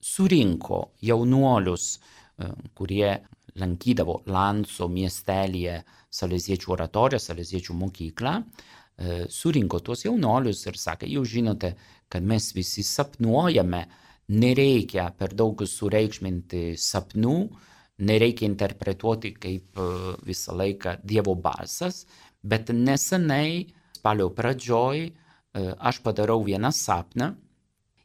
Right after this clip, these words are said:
ir norėjau su jumis pasidalinti. Tai yra sapnas apie jaunimo atostogas.“ Tai, mm, kunigas Bosko pasakoja, kad, e, susapnavo,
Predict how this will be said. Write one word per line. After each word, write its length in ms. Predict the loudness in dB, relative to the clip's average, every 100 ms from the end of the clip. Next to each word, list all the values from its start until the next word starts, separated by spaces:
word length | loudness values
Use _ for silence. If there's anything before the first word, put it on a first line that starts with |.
| 2
ir 120 | 4
norėjau 380 | 6 6 4 2
su 180 | 2
jumis 380 | 2 4 2 0
pasidalinti. 1000 | -4 -6 -4 0 0 0 -2 -4 -8 -12 -14 _ _ _ _
Tai 100 | 0
yra 140 | 2 2
sapnas 840 | 0 4 4 4 0 -2 -2 -6 -8
apie 440 | -10 -4 -2 -2 -6 _ _ _ _ _ _ -18 -4
jaunimo 720 | 0 0 2 0 0 -4 -6 -10
atostogas.“ 920 | -4 -2 -2 -2 -12 -14 -14 -14 -16 _ _ _ _ _ _ -2
Tai, 480 | 0 2 0 -4 -10 -14
mm, 760 | -10 -8 -8 -10 -12 -12 -14 -14 -18 _
kunigas 380 | -8 -4 -4 -2
Bosko 360 | -2 -2 -6
pasakoja, 840 | -4 -2 0 -2 -4 0 0 0 -2 -12 _ _ _ _
kad, 240 | -10 -6
e, 240 | -4 -4 -8
susapnavo, 800 | -10 -8 -6 -4 -2 0 0 -2